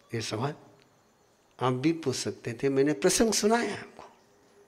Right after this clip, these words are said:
कि कनक ऋषि महाराज को उपास था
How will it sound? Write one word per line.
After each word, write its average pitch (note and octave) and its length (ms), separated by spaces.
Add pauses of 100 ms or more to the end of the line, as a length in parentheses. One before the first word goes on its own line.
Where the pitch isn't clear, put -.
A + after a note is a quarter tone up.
(1000)
कि C3+ 80
कनक C#3 360
ऋषि C3+ 180
महाराज B2 380
को B2 120
उपास A2+ 420
था - 60